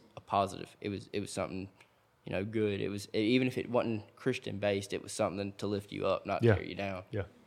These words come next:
Speaker 1: Or
Speaker 2: Yeah.
Speaker 1: to not get you, your mind
Speaker 2: In
Speaker 1: wandering.
Speaker 2: trouble or
Speaker 1: Yeah,
Speaker 2: whatever. Yeah.
Speaker 1: yeah. And, uh, it, at the, before I quit using it, I think I had around two million. So even in that, it was like, you know, two million people, even if they weren't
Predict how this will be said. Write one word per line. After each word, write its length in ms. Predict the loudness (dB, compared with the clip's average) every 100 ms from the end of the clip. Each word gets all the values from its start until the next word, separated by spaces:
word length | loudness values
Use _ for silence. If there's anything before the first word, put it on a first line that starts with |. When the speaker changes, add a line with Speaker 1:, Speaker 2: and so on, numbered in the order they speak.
| -14 2
Speaker 1:
Or 180 | 6
Speaker 2:
Yeah. 60 | 6
Speaker 1:
to 40 | 6
not 280 | 4 4
get 220 | -2 -4 -2
you, 100 | -2 -2
your 160 | -2
mind 220 | 0 4
Speaker 2:
In 100 | 6
Speaker 1:
wandering. 120 | 6 6
Speaker 2:
trouble 320 | 6 8 6
or 200 | 6 6
Speaker 1:
Yeah, 80 | 6
Speaker 2:
whatever. 320 | 4 2 2
Yeah. 120 | 4
Speaker 1:
yeah. 140 | 4 0 -12 -20 _ -20 _ _ _ _ _ -20 -8 2
And, 200 | 6 8
uh, 120 | 8
it, 260 | 6 4 0 -8
at 220 | 2 2 6
the, 340 | 4 4 0 -8 -16 -20 -20 -14
before 260 | -10 4 4
I 40 |
quit 180 | 6 2
using 220 | -2 -2 -2
it, 40 |
I 40 |
think 180 | -2 -2
I 40 | -2
had 140 | -2
around 240 | -2 -4
two 140 | -2 -2
million. 360 | -2 -4 -6 -10 _ -20
So 140 | 2 4
even 260 | 6 4 4
in 120 | 4
that, 240 | 4 4
it 60 | 2
was 120 | 2
like, 140 | 0 0
you 80 |
know, 180 | -2 -2 -6 -18 _ -20 -20 _ _ _ _ -14
two 180 | 2 6
million 320 | 6 4 0
people, 360 | -2 -2 -2 -6 -8 _ 6
even 240 | 8 8
if 200 | 6 4
they 140 | 4 6
weren't 380 | 4 2 0